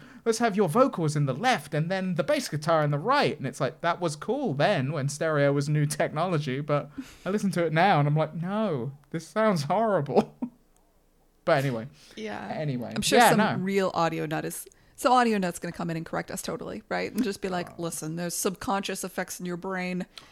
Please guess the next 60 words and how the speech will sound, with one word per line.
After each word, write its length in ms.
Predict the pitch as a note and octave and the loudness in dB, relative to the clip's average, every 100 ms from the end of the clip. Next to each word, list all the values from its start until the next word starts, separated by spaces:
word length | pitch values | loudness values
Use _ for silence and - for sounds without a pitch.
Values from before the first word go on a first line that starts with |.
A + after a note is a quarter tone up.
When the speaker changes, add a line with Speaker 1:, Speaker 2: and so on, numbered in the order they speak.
| _ | _
Speaker 2:
if 120 | G3 | -6
you 80 | - | -2
Speaker 1:
If 60 | D#3+ | 2
you 60 | C#3 | 2
Speaker 2:
just 60 | |
Speaker 1:
mix 180 | F3 F#3+ | 4 2
Speaker 2:
very 120 | G#3+ | 2
Speaker 1:
it 20 | F#3+ | 2
right. 120 | D#3 F3+ | 2 2
Speaker 2:
subtly 200 | F3+ F3+ | -2 -4
blah, 220 | E3+ F3+ | -4 -6
blah, 140 | F3 F3 | -6 -4
blah." 280 | A#2+ G#2 | -4 -4
Speaker 1:
Mm. 80 | A2+ - _ - | -6 -10 _ -8
Speaker 2:
Yeah. 120 | C3 | -2
Speaker 1:
Yeah, 140 | C3 | 0
yeah. 140 | A#2+ A2 | 0 -2
If 100 | C3 | -2
you 60 | |
mix 220 | C#3+ D3+ D3+ | -4 -4 -2
it 80 | |
right, 220 | B2+ A#2+ A2 | 0 0 0
but 180 | G#2+ B2+ | -4 0
you 80 | |
notice 340 | D3 D#3 C3+ C#3+ | 2 2 0 -2
it 80 | A#2+ | -2
when 140 | B2 | -2
people 240 | C3+ A#2+ | -2 -4
don't, 400 | C3+ C3 C#3 D3 D3 | 0 2 2 0 -2
and 140 | A#2+ | -4
I 60 | A#2+ | -2
find 260 | B2 A#2 | -2 -2
it 60 | B2 | -4
so 300 | - - B2 | -4 0 0
much 240 | B2 G2+ B2 | -2 -4 -4
easier 300 | B2 B2 A2+ | -4 -4 -6
to 120 | A2 | -6
just 300 | B2+ A#2 - | -6 -6 -2
go 160 | A#2 | -4
mono, 500 | A#2 B2 G#2+ A2+ B2+ | -2 -4 -4 -4 -6
<laughs> 20 | G#3 | -4
like, 400 | D#3+ D#3 - A3 - - - | 0 2 2 -2 -8 -16 2
rather 340 | C#3 C#3 C3+ | 6 8 6
than 140 | C3 | 2
try 300 | C3+ D3 C3+ | 0 2 2
and 100 | B2+ | 2
get 140 | C3 B2 | 0 -2
it 120 | A#2+ | -2
perfect 460 | C3 C3 B2 B2 C#3 | -2 0 0 -4 -4
in 80 | |
a 60 | A#2+ | -2
way 240 | A#2+ A#2 | -2 -2
that 120 | A#2+ G#2+ | -2 -4
it 220 | G#2+ - | -6 -8
makes 240 | B2 A2 | -8 -8
sense. 440 | - A#2+ A#2 A#2+ - | -6 -4 -4 -6 -8
And 200 | G#2+ A2+ | -8 -6
yeah. 120 | G2 - - | -8 -6 -2
Anyway, 240 | G3 G#2+ - - | 0 0 -4 -4
anyway. 280 | C#3 G#2+ | -2 -2